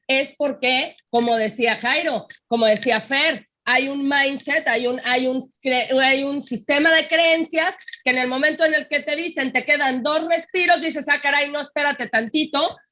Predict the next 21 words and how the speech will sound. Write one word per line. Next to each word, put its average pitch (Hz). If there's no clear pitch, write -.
y 240
entonces 320
empiezo 311
realmente 302
un 254
proceso 285
de 220
trabajar 214
dentro 285
de 311
mí 320
y 254
cuando 226
me 233
doy 262
cuenta 277
va 269
afuera. 208
Pero 262
soltar 330
esto, -